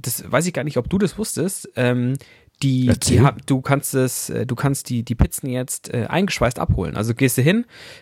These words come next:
Speaker 1: die liegen,
Speaker 2: Nee.
Speaker 1: äh, ja, ja, die liegen in der Kühlung quasi. Da hab ich sie gesehen und dann kannst du, die hatten eine, eine vegetarische Pizza dort, kannst sie abholen und dir zu Hause aufbacken. Mega geil. Ma-, mach ich die Tage
Speaker 2: Boah.
Speaker 1: vielleicht mal.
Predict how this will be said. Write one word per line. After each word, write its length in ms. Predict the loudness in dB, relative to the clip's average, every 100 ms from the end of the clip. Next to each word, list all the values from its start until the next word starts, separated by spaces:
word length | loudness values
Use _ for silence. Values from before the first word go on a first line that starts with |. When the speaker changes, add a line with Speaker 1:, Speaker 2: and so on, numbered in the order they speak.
| -2
Speaker 1:
die 80 | 2
liegen, 420 | 4 6 6 8
Speaker 2:
Nee. 140 | 8
Speaker 1:
äh, 280 | 6 6 6
ja, 120 | 6
ja, 160 | 6 4
die 80 | 2
liegen 180 | 2
in 80 | 4
der 120 | 4
Kühlung 520 | 4 4 4 4 2 -2
quasi. 680 | -2 0 0 0 0 0 0
Da 160 | 2
hab 80 | 4
ich 80 | 2
sie 100 | 2
gesehen 360 | 2 4 4 4
und 80 |
dann 100 | 2
kannst 340 | 2 0 -2 0
du, 420 | 0 0 -2 -6 -6 -2
die 220 | 2 4
hatten 340 | 4 2 2 2
eine, 160 | 2
eine 380 | 2 2 2 2
vegetarische 600 | 0 2 0 0 0 -2
Pizza 320 | -4 -2 0
dort, 300 | 0 2 0 -4 -16 -18 -8
kannst 300 | -2 0 0
sie 120 | 0
abholen 540 | 0 2 2 2 -2 -2
und 220 | -2 2
dir 160 | 2 2
zu 160 | 2
Hause 240 | 4 4 0
aufbacken. 420 | 0 -2 -2 -4
Mega 340 | 2 4 4 2
geil. 320 | 2 -2 -4 -8 _ _ -4
Ma-, 200 | 0 2
mach 160 | 2 2
ich 80 | 0
die 80 |
Tage 220 | 0 0 0
Speaker 2:
Boah. 80 | 0
Speaker 1:
vielleicht 180 | -2
mal. 220 | -4 -8